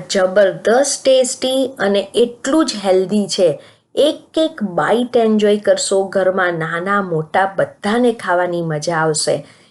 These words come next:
એમ થશે કે દર થોડે દિવસે આ બનાવીએ અને બનાવવું બહુ જ સરળ છે. So બનાવવાનું શરૂ કરીએ. એક પેનમાં લઈશું તેલ. તેલ ગરમ થાય એટલે કાંદો, કાંદો જરા થોડો બારીક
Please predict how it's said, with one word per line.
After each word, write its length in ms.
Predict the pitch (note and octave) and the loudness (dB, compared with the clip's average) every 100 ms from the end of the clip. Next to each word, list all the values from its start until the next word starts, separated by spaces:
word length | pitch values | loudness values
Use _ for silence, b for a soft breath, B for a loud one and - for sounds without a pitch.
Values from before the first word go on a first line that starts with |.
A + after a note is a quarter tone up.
| B | B
એમ 220 | - G3 | 2 2
થશે 420 | F#3+ G#3 G3+ D4+ D4 | 2 0 2 2 2
કે 160 | - | 2
દર 360 | B3 D#3+ A#3 C4 | 2 2 2 2
થોડે 380 | C4+ G#3 G3 F#3+ | 0 0 2 2
દિવસે 380 | F3+ F3 - | 0 0 2
આ 80 | E3+ | 0
બનાવીએ 540 | D#3+ D3+ D#3 D#3 D3+ D3 | 2 -2 -2 -4 -4 -2
અને 140 | D#3 | -2
બનાવવું 600 | D3+ D#3 E3 F3+ D4+ B3 | -2 -2 0 2 2 2
બહુ 220 | F#3 G#3 | 2 2
જ 60 | G#3+ | 2
સરળ 440 | - E3+ D#3 D#3 | -2 0 0 -2
છે. 300 | D3 - C#3+ b b b - | -2 -6 -8 b b b -2
So 60 | F3+ | 0
બનાવવાનું 600 | E3 D#3+ D#3 D#3 D3+ D3 | 2 0 0 0 -2 -4
શરૂ 360 | D3 D3 D3+ A3 | -4 -2 -2 0
કરીએ. 400 | B3 B3+ C#4 G#4 - _ _ _ _ _ _ _ _ _ _ _ - | 0 2 0 -2 -8 _ _ _ _ _ _ _ _ _ _ _ -2
એક 180 | E4+ - - | -2 -2 0
પેનમાં 400 | F#3 E3+ E3 D#3 | 0 0 -2 0
લઈશું 520 | D#3 D#3 - E4+ G4 - | 0 -2 0 0 -2 -6
તેલ. 360 | - F3 G#3 G4 - _ _ _ _ _ _ _ _ _ _ _ _ _ _ _ _ _ | 0 2 2 -2 -10 _ _ _ _ _ _ _ _ _ _ _ _ _ _ _ _ _
તેલ 200 | C4 B3+ | 2 2
ગરમ 400 | G#3 F3+ D#3 D#3 | 0 0 0 -2
થાય 460 | D#3 E3+ G#3 G4+ E4+ _ | -4 -2 0 -2 -6 _
એટલે 320 | F#3 F3+ E3+ | -6 -4 -4
કાંદો, 580 | E3 - C#3+ D#3 E3+ C#4+ | -4 -4 -2 -2 2 0
કાંદો 440 | - A#3 F#3 F#3+ F#3 | 0 -2 -2 0 0
જરા 260 | F3+ E3 | 2 0
થોડો 440 | D#3+ - F#3+ F3 E3+ | -2 -2 0 2 2
બારીક 380 | E3 D#3 A3+ | 0 0 -4